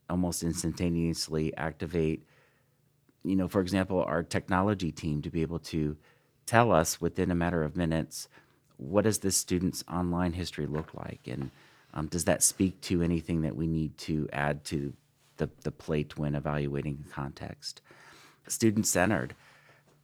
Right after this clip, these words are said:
My gosh, I, how can anything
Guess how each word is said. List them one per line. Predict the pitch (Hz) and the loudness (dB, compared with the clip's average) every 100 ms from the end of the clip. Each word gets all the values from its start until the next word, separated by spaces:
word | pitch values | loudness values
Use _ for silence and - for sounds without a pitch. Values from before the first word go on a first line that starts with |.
| _ _ - | _ _ -6
My | 95 | -4
gosh, | 95 78 78 - - - | -2 -4 -4 -4 -8 -8
I, | 78 76 - _ _ _ _ _ _ | -8 -8 -10 _ _ _ _ _ _
how | - 92 92 101 - | -6 2 4 4 0
can | - 92 87 85 82 80 - _ _ _ _ _ _ | -2 2 2 2 0 -4 -8 _ _ _ _ _ _
anything | 90 92 90 85 80 80 78 | -4 -4 -2 -2 0 0 -4